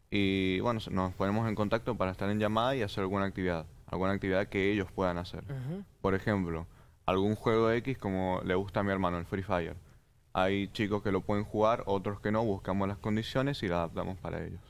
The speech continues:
Speaker 2: Bien, y que sea lo más inclusivo
Speaker 1: Claro,
Speaker 2: posible, digamos,
Speaker 1: lo
Speaker 2: que
Speaker 1: más
Speaker 2: pueda ser lo
Speaker 1: inclusivo
Speaker 2: más
Speaker 1: posible.
Speaker 2: amplio posible.
Speaker 1: Que puedan interactuar entre ellos y, ¿por qué no?, eh, también conocer nuevos amigos, ya sea por, por el internet.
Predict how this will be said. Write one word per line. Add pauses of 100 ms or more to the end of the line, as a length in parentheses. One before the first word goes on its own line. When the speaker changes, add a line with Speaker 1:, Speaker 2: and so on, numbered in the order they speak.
(180)
Speaker 2:
Bien, (120)
y
que
sea
lo
más
inclusivo
Speaker 1:
Claro,
Speaker 2:
posible,
digamos,
Speaker 1:
lo
Speaker 2:
que
Speaker 1:
más
Speaker 2:
pueda
ser
lo
Speaker 1:
inclusivo
Speaker 2:
más
Speaker 1:
posible.
Speaker 2:
amplio
posible.
Speaker 1:
Que
puedan
interactuar
entre
ellos
y,
¿por
qué
no?,
eh,
también
conocer
nuevos
amigos,
ya
sea
por, (260)
por
el
internet.